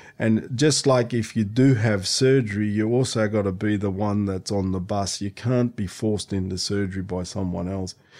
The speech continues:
because you're gonna have to make lifestyle changes to make the surgery optimal, safe and durable. And,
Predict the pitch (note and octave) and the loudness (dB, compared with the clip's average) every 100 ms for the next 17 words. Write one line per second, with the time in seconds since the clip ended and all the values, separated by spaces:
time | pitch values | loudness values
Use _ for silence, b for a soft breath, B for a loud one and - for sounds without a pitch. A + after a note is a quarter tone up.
0 | B - G#2+ A2 - A#2 A2+ A#2+ A#2+ G2+ | B -10 -2 -2 2 2 4 4 4 2
1 | G#2+ G#2+ - G2+ G2 G2+ F#2+ F#2+ G2 G2 | 0 -2 -4 -6 -4 -2 -4 -4 -4 -4
2 | - F#2+ F#2 F2+ - b _ G#2+ F#2+ G2 | -6 -6 -4 -4 -8 b _ -4 -2 -2
3 | F#2 - - F#2+ G2 F2 F#2 - G2 F#2 | -4 -8 -4 -2 -4 -4 -8 -6 -4 -4
4 | G2+ F#2 F2+ B B B G2 F#2+ G#2+ F#2+ | -6 -8 -10 B B B -6 -4 -2 0
5 | F#2+ F2+ - G2 F#2 F#2+ - F#2 F2+ F#2+ | 0 -2 -4 -4 -2 -4 -4 -4 -2 -4
6 | F#2+ F#2 - - B B B B - G2+ | -4 -6 -10 -12 B B B B -8 -4
7 | G2 | -4